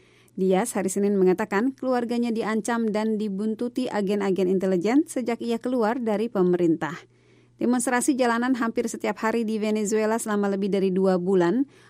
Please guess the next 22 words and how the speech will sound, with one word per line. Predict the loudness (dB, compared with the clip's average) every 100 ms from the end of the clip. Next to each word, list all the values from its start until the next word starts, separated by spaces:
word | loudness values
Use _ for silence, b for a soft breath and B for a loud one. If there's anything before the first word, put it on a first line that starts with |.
| B
utamanya | -6 -2 0 2 2 2
menentang | 2 0 0 -2
pemerintahan | 0 0 2 2 2 2 2
sosialis, | 0 -2 0 2 2 0 -4 b b b
menyebabkan | 0 2 0 0 0 0
puluhan | 0 0 0 -2
kematian. | 0 2 2 2 0 0 -2 -12 b b b -6
Presiden | -4 -2 2 2
semakin | 2 0 0 -2
tidak | -2 -4 -2
populer | -4 -2 -2 0 -2
karena | -2 -4 0
negara | 0 0 0
itu | -2 -4 -6
kekurangan | -4 -2 -2 0 0
barang-barang | 2 2 0 -2 -4
kebutuhan | -2 -2 -2 0 -2
pokok, | -2 -6 -2 -2 -2 b b b
termasuk | -6 -4 -4 -2 -4
makanan | -2 0 0 2 2
dan | 0 -2 -2
obat-obatan. | 0 0 -2 -2 0 0 -2 -6 -8 -10